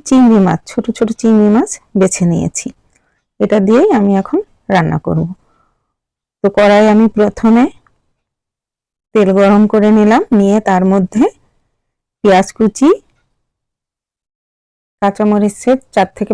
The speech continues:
পাঁচটা কাঁচামরিচের ফালি দিয়ে দিলাম, দিয়ে একটু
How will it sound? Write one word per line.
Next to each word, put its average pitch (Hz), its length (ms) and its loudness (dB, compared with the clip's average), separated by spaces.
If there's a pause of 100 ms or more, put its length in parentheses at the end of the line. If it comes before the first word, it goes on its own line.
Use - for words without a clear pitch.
পাঁচটা 202 340 -2
কাঁচামরিচের 196 680 -2
ফালি 214 300 0
দিয়ে 233 200 2
দিলাম, 247 200 2 (1080)
দিয়ে 196 320 0 (260)
একটু - 180 -6